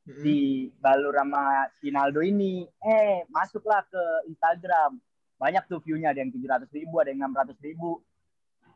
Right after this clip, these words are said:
Speaker 2: Untungnya si Instagram gue ini nggak gue cantolin.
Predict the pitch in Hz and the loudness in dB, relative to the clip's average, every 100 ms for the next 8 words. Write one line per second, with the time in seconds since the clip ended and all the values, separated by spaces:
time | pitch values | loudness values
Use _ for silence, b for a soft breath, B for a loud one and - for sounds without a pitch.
0 | _ _ 156 165 160 147 156 208 277 _ | _ _ -6 -4 -2 -2 2 2 2 _
1 | _ _ _ _ _ _ _ _ _ 175 | _ _ _ _ _ _ _ _ _ -10
2 | 175 170 170 165 165 170 165 170 160 160 | -6 -6 -4 -4 -6 -8 0 0 2 0
3 | 156 170 247 220 175 175 - 160 - _ | 0 -4 0 2 0 -2 -4 -4 -6 _
4 | - 220 196 185 | -2 0 -2 -6